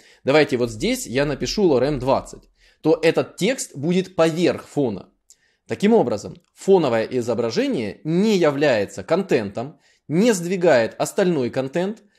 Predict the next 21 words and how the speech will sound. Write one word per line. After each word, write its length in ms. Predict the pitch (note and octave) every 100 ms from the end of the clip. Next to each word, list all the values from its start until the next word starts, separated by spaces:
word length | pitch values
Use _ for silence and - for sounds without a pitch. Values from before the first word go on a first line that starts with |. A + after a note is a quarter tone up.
| _ -
и 300 | D#3 D3 D3
используется 720 | - C4+ C#4+ B3+ B3 A3+ A3
просто 400 | - A3+ A#3+ G3+
для 240 | B2+ A#2+
стилизации. 800 | A#2+ C3+ B2+ A#2+ F2+ - - - _ _ _ _
А 140 | - C3+
вот 180 | A#2+ -
тег 240 | C3+ -
image 360 | B3 C4+ A2 - _ _
используется 640 | A#2 - A3 C4+ F3+ C#3 A2+
для 240 | G2 D3
размещения 720 | C3+ B2 B2 B2 G3+ A#3+ E3 B2+
каких-то 600 | G#2 - E3+ - E3 -
важных, 460 | F#3+ D3 G2+ -
смысловых 500 | - C3 - G3 F#3
картинок, 540 | - B2 - A2+ F#2 _ _ -
а 80 |
не 120 | A#2 C#3
просто 360 | E3+ A#2 F#2+
для 140 | F2+ F#2+
стилизации. 720 | - B2+ B2 G2 - -